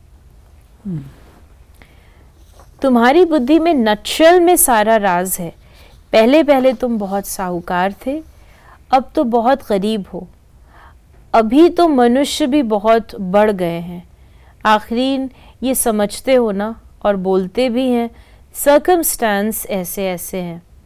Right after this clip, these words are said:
Speaker 2: तुम ये भी जानते हो हम श्रीमत पर चल श्रेष्ठ ते श्रेष्ठ राजधानी स्थापन कर रहे हैं। कल्प पहले मुआफिक, वो नशा चढ़ना चाहिए ना।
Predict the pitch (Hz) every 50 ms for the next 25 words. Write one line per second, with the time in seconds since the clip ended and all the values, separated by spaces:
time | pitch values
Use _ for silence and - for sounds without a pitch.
0 | - - _ _ - - - _ _ - - - - - _ - 302 320 320 302
1 | 254 262 262 262 262 269 269 233 214 220 233 285 285 254 240 240 214 208 214 196
2 | 190 190 196 185 - 240 254 247 208 202 208 220 226 208 233 226 214 214 - -
3 | 240 233 240 269 294 269 - - 262 254 240 202 - - 202 185 196 220 233 -
4 | - - _ _ _ - - - - 233 254 269 294 294 - - - - - -
5 | 285 294 294 - - - - 202 180 185 214 - - - - - - - - -
6 | _ - 185 190 185 185 190 180 190 190 180 185 185 196 202 214 226 226 226 -
7 | - - 196 170 160 - - 202 208 208 208 - 202 190 180 180 175 175 170 175
8 | 170 170 175 _ _ _ _ _ _ _ _ - - - - - - _ _ -
9 | 247 262 277 320 339 330 339 349 349 - - 247 220 214 220 226 233 247 240 226
10 | 196 180 175 170 - - - 170 165 - _ - - - _ _ _ _ _ -
11 | - - - - - - _ - 196 220 285 320 294 240 208 196 196 190 - -
12 | 285 277 294 302 294 - - 233 185 196 196 208 220 226 208 - 214 196 180 180
13 | 175 170 170 175 175 208 240